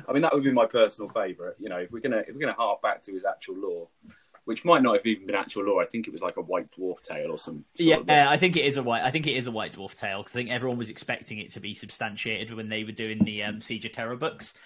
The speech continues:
Speaker 2: And,
Speaker 1: But the
Speaker 2: like,
Speaker 1: entire
Speaker 2: there was
Speaker 1: White Scars, White Scars lore is basically from a White Dwarf. Um,
Speaker 2: Oh, yeah.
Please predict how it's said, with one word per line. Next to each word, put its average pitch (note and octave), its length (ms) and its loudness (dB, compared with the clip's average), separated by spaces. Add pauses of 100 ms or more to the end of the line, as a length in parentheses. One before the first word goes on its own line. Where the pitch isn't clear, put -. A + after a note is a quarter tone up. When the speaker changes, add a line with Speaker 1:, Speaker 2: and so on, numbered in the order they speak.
(200)
Speaker 2:
And, A#2+ 180 4
Speaker 1:
But - 100 10
the - 60 10 (160)
Speaker 2:
like, C#3 160 4
Speaker 1:
entire - 20 -8 (120)
Speaker 2:
there - 80 -
was B2+ 100 2
Speaker 1:
White B2+ 180 8
Scars, - 400 -4 (460)
White B2 420 0
Scars A2+ 320 0
lore G#2 240 -4
is E2 60 -14 (100)
basically F#2 520 -4
from - 180 -10
a E2+ 60 -2
White F2 260 0
Dwarf. F2+ 260 -2 (260)
Um, - 140 -2
Speaker 2:
Oh, D4 120 12
yeah. A3+ 240 8